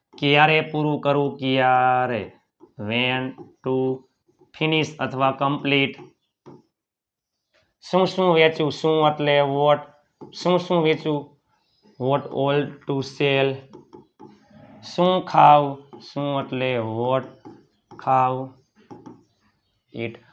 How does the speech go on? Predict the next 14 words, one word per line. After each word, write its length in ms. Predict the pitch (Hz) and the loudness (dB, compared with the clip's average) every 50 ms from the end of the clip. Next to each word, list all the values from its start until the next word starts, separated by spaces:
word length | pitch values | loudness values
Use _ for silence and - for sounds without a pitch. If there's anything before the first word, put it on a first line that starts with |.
| _ _ _ _ | _ _ _ _
કોને 280 | - 160 175 180 185 180 180 | -2 0 2 4 4 4 4
ખવડાવું? 680 | 180 175 156 151 156 151 143 139 139 139 139 135 131 131 - _ _ _ _ _ _ - - - - _ - | 2 2 0 0 2 4 4 4 4 2 0 -2 -4 -8 -10 _ _ _ _ _ _ -20 -20 -20 -20 _ -10
હું. 260 | - 127 135 135 135 - _ _ - - | -8 -6 -6 -8 -10 -14 _ _ -6 0
ખાવું 400 | - 156 165 175 175 175 180 180 | 4 6 6 8 6 6 4 2
એટલે 180 | 175 175 175 | 2 2 0
eat, 300 | - - 170 175 180 - | 2 2 2 0 0 -2
ખવડાવું 540 | - 156 156 160 160 160 165 165 165 160 160 | -4 -2 0 2 4 4 4 4 2 2 0
એટલે 280 | 160 151 156 156 156 156 165 160 - - - _ _ _ _ _ - - - _ _ _ _ _ _ _ - - - _ _ _ _ _ _ _ - - - - _ _ _ - | 0 0 0 0 0 0 0 -2 -6 -12 -20 _ _ _ _ _ -20 -20 -20 _ _ _ _ _ _ _ -20 -20 -20 _ _ _ _ _ _ _ -20 -20 -20 -20 _ _ _ -4
feed. 380 | 135 131 131 131 127 131 127 120 107 - - - _ _ _ _ _ _ _ _ _ _ - | -2 0 0 0 0 0 0 -2 -2 -4 -8 -16 _ _ _ _ _ _ _ _ _ _ 0
કોને 260 | - 160 175 180 180 | 4 4 6 6 6
કોને 340 | 175 180 175 175 180 175 175 | 4 4 4 4 6 6 4
શીખડાવું? 580 | 175 - 175 160 165 156 151 151 151 151 151 151 | 4 2 0 2 6 8 8 8 8 6 2 0
કોને 300 | 156 156 156 160 156 156 | 2 2 4 4 2 2
કોને? 400 | 156 156 151 156 151 151 151 | 2 2 2 2 4 4 2